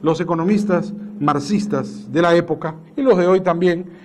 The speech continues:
le saltaron al cuello. Bueno, después de la caída del comunismo, la ironía fue que la Universidad de Varsovia puso un busto de von Mises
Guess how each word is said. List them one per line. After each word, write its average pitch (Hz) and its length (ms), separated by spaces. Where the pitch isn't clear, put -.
le 208 120
saltaron 160 480
al 117 100
cuello. 175 400
Bueno, 180 480
después 233 380
de 240 80
la 208 100
caída 202 300
del 185 140
comunismo, 185 540
la 156 140
ironía 185 400
fue 196 160
que 185 80
la 165 80
Universidad 156 600
de 175 220
Varsovia 165 680
puso 165 300
un 160 240
busto 151 480
de 131 60
von 139 220
Mises 165 460